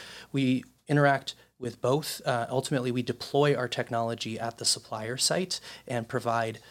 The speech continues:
the ingredients for their manufacturing process, but made from C O two instead of from fossil fuels.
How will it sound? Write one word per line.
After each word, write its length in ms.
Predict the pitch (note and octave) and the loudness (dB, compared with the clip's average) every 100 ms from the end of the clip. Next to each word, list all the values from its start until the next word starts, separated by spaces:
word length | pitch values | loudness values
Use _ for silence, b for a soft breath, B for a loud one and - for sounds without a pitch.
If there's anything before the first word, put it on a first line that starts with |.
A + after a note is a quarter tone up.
| B | B
the 240 | A#2+ A2+ A2+ | -8 -6 -4
ingredients 500 | A#2+ B2 B2+ B2 A2 | -2 0 2 2 2
for 240 | - - A2 | 0 -2 -4
their 180 | A2 A2 | -4 -2
manufacturing 680 | G#2+ G#2+ - G#2+ - A#2+ | -4 -6 -8 -8 -8 -8
process, 580 | - A2 - - - - - | -8 -4 -2 -2 -2 -2 -4
but 120 | A#2 | -8
made 160 | A#2 A2+ | -8 -8
from 160 | A2+ | -4
C 160 | - A#2 | -2 -4
O 40 | A2 | -6
two 380 | - A2+ A2+ - b b | -8 -8 -10 -14 b b
instead 280 | A#2+ - A#2 | -6 -4 -4
of 120 | A#2 | -6
from 180 | - - | -10 -12
fossil 320 | - - - | -12 -8 -8
fuels. 380 | - - - - | -8 -12 -12 -14